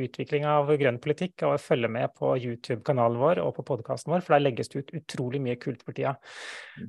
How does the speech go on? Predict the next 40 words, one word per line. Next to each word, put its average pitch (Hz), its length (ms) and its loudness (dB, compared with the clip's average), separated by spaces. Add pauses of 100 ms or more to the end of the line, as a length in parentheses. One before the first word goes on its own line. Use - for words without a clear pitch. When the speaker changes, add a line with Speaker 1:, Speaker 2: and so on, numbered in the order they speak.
Speaker 1:
Men 214 260 10
det 208 60 10
er - 60 2
ikke 196 100 6
det 175 80 8
som 208 120 4
er - 100 -2
temaet 160 240 6
nå 165 80 4
i 165 80 2
dag, 190 260 2 (240)
eh, 170 240 -2
for 190 160 0
i 190 80 4
Speaker 2:
Nei. 113 120 2
Speaker 1:
dag 165 360 6 (720)
Speaker 2:
Her 101 160 2
er 151 80 0
smultringøkonomi, 139 920 6 (200)
og 143 560 2 (1040)
da 90 80 0
har 101 80 4
vi 151 160 4 (560)
fått 147 240 4
besøk. 185 680 6 (340)
Eh, 165 480 8 (500)
men 160 140 6
kan, 151 160 4
først 202 240 6
kan 147 100 6
jeg 139 140 6
jo 165 80 6
si 117 240 6
at 117 160 2
redaksjonen 131 880 4
på 160 140 0
Grønn 139 200 0
torsdag 139 440 0
i 160 80 0
dag, 202 240 2